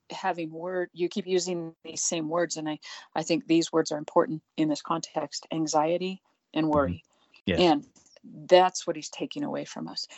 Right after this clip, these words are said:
Speaker 1: He's
Speaker 2: Mm-hmm.
Speaker 1: not saying don't work. Um,
Speaker 2: Right.
Speaker 1: don't, you know, he's just saying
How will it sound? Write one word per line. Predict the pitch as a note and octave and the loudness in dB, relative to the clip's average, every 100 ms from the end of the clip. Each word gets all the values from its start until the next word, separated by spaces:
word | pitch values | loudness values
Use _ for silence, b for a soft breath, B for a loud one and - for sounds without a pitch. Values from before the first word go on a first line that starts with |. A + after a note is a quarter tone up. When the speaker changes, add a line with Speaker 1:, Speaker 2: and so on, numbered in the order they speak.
| B | B
Speaker 1:
He's | - G#3+ | 2 6
Speaker 2:
Mm-hmm. | G3+ | 6
Speaker 1:
not | F3 | 6
saying | - - F#3 E3 D#3+ | 4 2 2 4 2
don't | E3+ E3 | 2 2
work. | - D3 C#3 D3+ - - - _ _ - | 0 -2 -2 -6 -18 -20 -20 _ _ -2
Um, | D3+ C#3+ C#3+ F3 | 0 0 -2 -2
Speaker 2:
Right. | - G3+ | 6 8
Speaker 1:
don't, | E3+ E3 - - - | 8 4 2 -10 -8
you | E3 | -4
know, | E3+ - b | -2 -4 b
he's | - G#3 F3+ | 4 6 4
just | - G#3+ F#3 - | 6 6 6 4
saying | E3 D#3+ D#3 | 2 2 -6